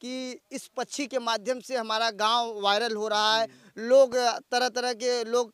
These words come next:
Speaker 1: क-, कमेंट करते हैं, अच्छे भी लगते हैं, तो
Speaker 2: जी।
Speaker 1: कुछ आपको नहीं लगता कि इस गांव में,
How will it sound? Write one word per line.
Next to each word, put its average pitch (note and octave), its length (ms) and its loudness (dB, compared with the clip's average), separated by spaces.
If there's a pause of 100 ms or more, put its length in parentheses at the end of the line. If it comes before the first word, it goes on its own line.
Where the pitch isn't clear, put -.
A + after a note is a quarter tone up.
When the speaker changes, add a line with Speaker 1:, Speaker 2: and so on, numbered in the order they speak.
(120)
Speaker 1:
क-, G#3 320 0
कमेंट C4 300 -2
करते A3+ 300 -8
हैं, A#3+ 300 -2
अच्छे B3+ 360 -6
भी B3 120 -8
लगते A#3 320 -6
हैं, G#3+ 180 -8 (420)
तो D#4 280 0
Speaker 2:
जी। - 560 -16
Speaker 1:
कुछ D4+ 160 -8
आपको D4 260 -2
नहीं D4 140 -4
लगता C#4+ 240 -6
कि C4+ 100 -10
इस A3 100 -12
गांव B3+ 300 0
में, C#4 420 -8